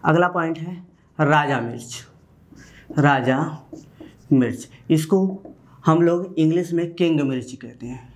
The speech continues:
क्या कहते हैं? किंग मिर्च, मिर्च।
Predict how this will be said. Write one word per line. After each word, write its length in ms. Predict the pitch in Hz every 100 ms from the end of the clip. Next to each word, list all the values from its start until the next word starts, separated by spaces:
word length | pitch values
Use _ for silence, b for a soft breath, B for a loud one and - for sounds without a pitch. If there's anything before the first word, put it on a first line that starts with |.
| -
क्या 140 | 156 151
कहते 280 | 156 156
हैं? 140 | 180 175
किंग 260 | 143 131
मिर्च, 420 | 113 113 - - - _ - B B B B B - -
मिर्च। 420 | 131 120 123 -